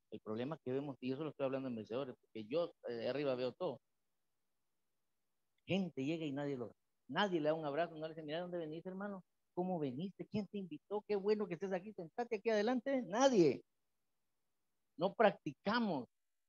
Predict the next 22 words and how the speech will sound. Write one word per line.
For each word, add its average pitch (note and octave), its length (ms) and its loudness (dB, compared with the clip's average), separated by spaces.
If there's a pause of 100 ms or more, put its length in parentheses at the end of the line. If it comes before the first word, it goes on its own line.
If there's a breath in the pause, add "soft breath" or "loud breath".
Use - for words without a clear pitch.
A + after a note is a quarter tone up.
(2250)
Y C#3 80 -2
debemos F3+ 440 4
de C#3 100 -2
practicar. F3+ 600 -8 (1400)
Si F3+ 100 -2
no, G3+ 140 2
estamos G3+ 340 -2
mutilando F3 640 0
el B2 80 -6
cuerpo D3 300 -6
de B2 120 -4
Cristo, F3+ 460 -10 (240)
no D#3 60 -4
estamos E3 420 0
haciendo D#3+ 400 0
la C3+ 120 4
función C3+ 680 -2 (1400)
que C#3 80 -4
el B2+ 60 2
Espíritu C3+ 400 -2
Santo C3 240 -6 (260)
quiere. D3+ 300 -6